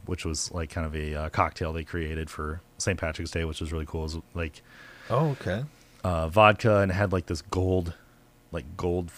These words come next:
Speaker 1: colored sugar and stuff
Speaker 2: Oh,
Speaker 1: like that. So it
Speaker 2: wow.
Speaker 1: was a really cool, yeah, it was, it was a super good drink.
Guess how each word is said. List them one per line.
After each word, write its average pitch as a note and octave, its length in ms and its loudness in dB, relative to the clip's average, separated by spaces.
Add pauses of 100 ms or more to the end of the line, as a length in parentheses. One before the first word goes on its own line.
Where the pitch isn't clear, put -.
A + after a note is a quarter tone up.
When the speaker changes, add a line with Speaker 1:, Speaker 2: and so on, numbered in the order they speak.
(360)
Speaker 1:
colored E2+ 340 4
sugar F#2+ 520 4 (340)
and F#2+ 120 -2
stuff F#2+ 180 0
Speaker 2:
Oh, C3+ 100 8
Speaker 1:
like A#2+ 80 8
that. F#2 180 4
So A#2 60 8
it - 40 8
Speaker 2:
wow. F#2 60 6
Speaker 1:
was E2+ 100 0
a F2+ 40 0
really F2 200 2
cool, E2 260 -2
yeah, D#2+ 160 0
it D#2 40 0
was, - 180 -2 (140)
it - 40 -10
was D#2+ 100 -6
a - 40 -4
super - 260 -2
good C#2+ 140 -6
drink. D2+ 360 -8